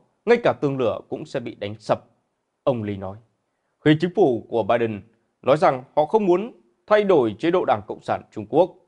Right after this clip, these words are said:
suy nghĩ của tôi là phương Tây chỉ cần ràng buộc Trung Quốc, chế độ Đảng Cộng sản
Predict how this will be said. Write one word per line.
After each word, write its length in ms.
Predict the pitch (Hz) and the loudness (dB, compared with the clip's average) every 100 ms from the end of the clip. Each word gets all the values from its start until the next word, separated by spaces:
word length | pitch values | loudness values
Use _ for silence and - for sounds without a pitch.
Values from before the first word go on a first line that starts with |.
| _ _ _ | _ _ _
suy 180 | - 151 | -2 0
nghĩ 180 | 220 | 0
của 140 | 240 151 | -2 -4
tôi 160 | 135 | -2
là 200 | 117 95 - _ _ _ _ _ | 0 -2 -8 _ _ _ _ _
phương 120 | 254 220 | 2 4
Tây 260 | 247 233 180 | 4 2 -4
chỉ 140 | 156 | -2
cần 220 | 147 135 | -2 -2
ràng 200 | 139 131 | -4 -4
buộc 160 | 131 127 | -6 -6
Trung 140 | 165 156 | -8 -2
Quốc, 180 | 220 226 _ _ _ _ _ | -2 -2 _ _ _ _ _
chế 140 | 127 | 2
độ 280 | 151 160 - | 4 2 -2
Đảng 260 | 131 104 98 | -2 -2 -2
Cộng 160 | 135 135 | -8 -4
sản 180 | 120 | -4